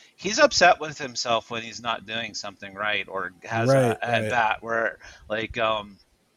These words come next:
Speaker 1: you know, just that expectation, or he has an expectation of himself that he should be,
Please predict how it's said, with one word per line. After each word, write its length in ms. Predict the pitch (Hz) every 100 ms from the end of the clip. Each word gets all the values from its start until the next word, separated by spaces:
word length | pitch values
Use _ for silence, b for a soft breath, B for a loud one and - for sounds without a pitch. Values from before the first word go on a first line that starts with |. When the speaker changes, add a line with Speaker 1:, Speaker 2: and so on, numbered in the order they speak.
| - _
Speaker 1:
you 140 | 127
know, 360 | 131 113 104 90 - b b _
just 240 | - 160 -
that 180 | 143 -
expectation, 960 | 143 160 - 135 - 135 135 - 170 117
or 240 | 113 117
he 240 | 110 143
has 260 | 139 123 120
an 80 | 120
expectation 680 | 113 87 113 - 117 - 107
of 60 |
himself 420 | 104 98 113 117 -
that 120 | 98
he 140 | 120
should 400 | - - 127 107
be, 300 | 95 110 107